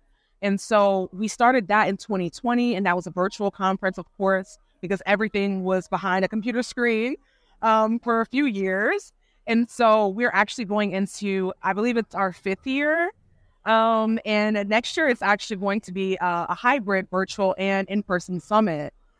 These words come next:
Um, and so that's kind of how we got our start. And we were under the name My Gold Lining before, um, but we wanted to realign with the communities that we're serving because, you know, when you say My Gold Lining, that doesn't indicate who we're serving.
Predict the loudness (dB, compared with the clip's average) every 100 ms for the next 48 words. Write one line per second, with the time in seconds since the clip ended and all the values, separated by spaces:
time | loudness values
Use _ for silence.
0 | -20 _ 2 4 4 0 -2 -4 -4 2
1 | 4 4 0 -2 0 0 -2 -6 -2 0
2 | 0 2 2 0 -2 0 2 2 -2 -12
3 | _ _ _ 0 2 2 0 0 0 2
4 | 0 -2 -2 -2 0 0 0 0 2 -2
5 | 0 0 2 2 -2 -6 -8 -4 -2 -2
6 | -4 -12 _ _ _ 2 2 0 0 2
7 | 2 2 -2 0 -2 -4 -2 2 2 2
8 | 2 0 -2 _ -4 -2 -4 0 0 0
9 | 0 2 2 0 -4 -6 -2 -2 -4 -10
10 | _ _ 2 2 4 0 2 2 4 2
11 | 2 0 2 2 2 0 0 0 0 0
12 | 0 0 -2 0 0 0 -2 -2 -4 _
13 | -6 -2 -2 0 0 0 -8